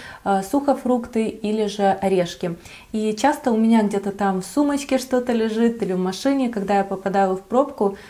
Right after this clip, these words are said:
и вот мне становится плохо, реально, <laughs> когда я очень голодная, так что я сразу что-то там захомячу и нормально. В общем, как-то я увидела на AliExpress вот такие симпатичные пакеты,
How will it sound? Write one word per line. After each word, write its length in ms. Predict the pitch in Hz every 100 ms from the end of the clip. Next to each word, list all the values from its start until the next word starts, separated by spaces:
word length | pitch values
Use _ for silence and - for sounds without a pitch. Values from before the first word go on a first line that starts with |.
| - _ -
и 80 | 214
вот 200 | 214 214
мне 140 | 233
становится 420 | - 208 226 226
плохо, 360 | - 196 175 202
реально, 380 | 208 202 185 196
<laughs> 60 |
когда 240 | 240 196 208
я 60 |
очень 320 | 214 214 202
голодная, 680 | 202 202 220 302 285 220 208 - - -
так 140 | 226
что 160 | 240 220
я 100 | 196
сразу 360 | 190 214 240 226
что-то 320 | - 220 226
там 400 | 208 196 196 190
захомячу 540 | 226 233 226 330 -
и 80 | 240
нормально. 520 | 233 226 190 175 - - -
В 40 |
общем, 260 | 214 226 208
как-то 340 | 233 233 214
я 240 | 202 214
увидела 440 | 202 202 233 208 196
на 220 | 196 196
AliExpress 580 | 196 196 - 208 202 202
вот 220 | 208 214
такие 360 | 208 - 226 214
симпатичные 800 | - 202 202 240 233 214 202 196
пакеты, 840 | - 269 294 - 170 170 220 294